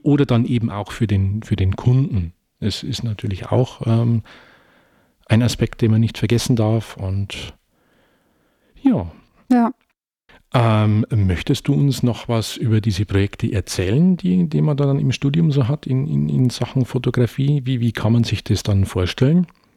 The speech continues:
Speaker 2: Mm, also ganz konkret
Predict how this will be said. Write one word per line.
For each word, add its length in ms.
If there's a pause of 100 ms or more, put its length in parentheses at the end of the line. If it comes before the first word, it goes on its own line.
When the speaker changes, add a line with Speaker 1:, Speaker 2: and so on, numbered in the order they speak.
(140)
Speaker 2:
Mm, 560 (220)
also 340
ganz 460
konkret 720